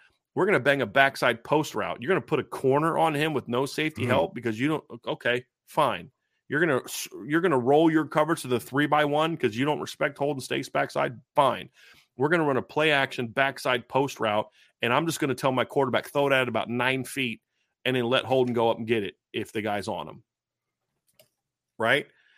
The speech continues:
Speaker 2: Easy.
Speaker 1: And that may be his only catch in the game.
Speaker 2: Right.
Speaker 1: But it's, it's that impact type of plays, and that's what Holden can bring to the table.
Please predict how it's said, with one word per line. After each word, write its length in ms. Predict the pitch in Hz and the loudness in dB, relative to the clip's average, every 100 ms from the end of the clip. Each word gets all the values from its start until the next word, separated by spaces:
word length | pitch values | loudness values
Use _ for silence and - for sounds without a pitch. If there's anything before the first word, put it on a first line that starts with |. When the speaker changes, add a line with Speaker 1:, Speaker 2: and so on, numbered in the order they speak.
| _ | _
Speaker 2:
Easy. 160 | 104 123 | -2 0
Speaker 1:
And 140 | 120 | 4
that 120 | 135 | 4
may 120 | 147 | 4
be 120 | 139 127 | 2 2
his 120 | 113 | 2
only 200 | 143 156 | 0 0
catch 280 | - 131 - | 0 -2 -2
in 60 | |
the 80 | 113 | -6
game. 300 | 101 78 - _ _ _ _ | -8 -12 -18 _ _ _ _
Speaker 2:
Right. 260 | 90 82 76 - _ _ _ 120 | -4 -2 -4 -10 _ _ _ -12
Speaker 1:
But 320 | 110 123 - | 0 0 2
it's, 260 | 131 127 - | 0 -2 -2
it's 220 | 131 123 | -4 0
that 220 | 127 - - | 0 0 -2
impact 500 | 143 160 143 123 - | -4 -2 0 -2 0
type 220 | 127 110 | -2 -2
of 80 | 104 | -8
plays, 380 | - 107 95 | -4 -4 -6
and 200 | - 110 | -8 -8
that's 360 | 101 123 139 - | 0 2 2 0
what 100 | 135 | -4
Holden 300 | 131 131 127 | 0 0 0
can 160 | 120 113 | -4 -2
bring 180 | 117 | -2
to 80 | 110 | -2
the 60 | 107 | -6
table. 500 | - 107 104 101 | -4 -4 -2 -6